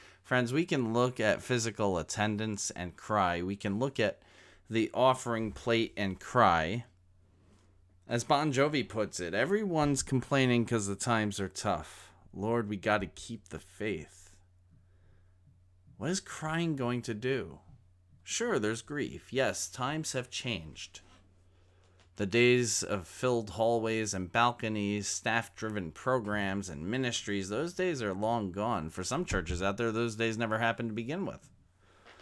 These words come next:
But for our church, those are, those are long gone. They were long gone before I came to this church, long gone before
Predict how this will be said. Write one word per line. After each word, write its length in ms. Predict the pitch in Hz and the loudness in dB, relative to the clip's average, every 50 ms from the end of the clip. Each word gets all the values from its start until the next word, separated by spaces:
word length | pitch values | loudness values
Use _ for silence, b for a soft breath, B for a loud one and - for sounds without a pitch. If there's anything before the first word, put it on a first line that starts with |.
| B B B B - | B B B B -10
But 100 | 117 - | -8 -2
for 140 | 113 117 | 0 2
our 120 | 127 151 170 | 2 2 2
church, 300 | - 190 180 170 - - | 0 0 -2 -2 -2 0
those 220 | 156 160 170 160 | 0 0 0 0
are, 220 | 165 165 156 - b b b b b b b b b b b b b b b _ - | 0 -2 -2 -2 b b b b b b b b b b b b b b b _ 0
those 240 | 120 143 170 170 | 2 2 2 4
are 80 | 196 196 | 2 4
long 320 | 185 180 180 190 196 160 | 4 6 6 6 4 4
gone. 340 | 123 147 165 196 202 151 101 | 4 2 2 4 4 2 4
They 140 | 101 117 123 | 4 4 4
were 100 | 131 131 | 4 4
long 320 | 131 135 139 156 165 160 | 4 4 4 4 4 2
gone 300 | 131 147 156 165 175 175 | 2 2 2 2 4 2
before 340 | 160 - - 151 135 127 123 | 0 -2 0 0 2 4 4
I 140 | 127 151 175 | 4 2 2
came 320 | 165 - - 175 175 175 | -2 -2 -2 0 0 0
to 120 | 165 - 175 | 0 0 0
this 160 | 175 165 165 | 0 0 -2
church, 320 | - - 175 175 165 - | -2 0 0 0 0 0
long 220 | - 127 135 147 139 | 0 0 0 0 0
gone 300 | 131 139 143 151 151 147 | 0 0 2 2 2 0
before 640 | 147 135 127 - - 135 131 127 127 123 117 78 | 0 -2 -2 -2 -2 0 0 2 2 2 0 -2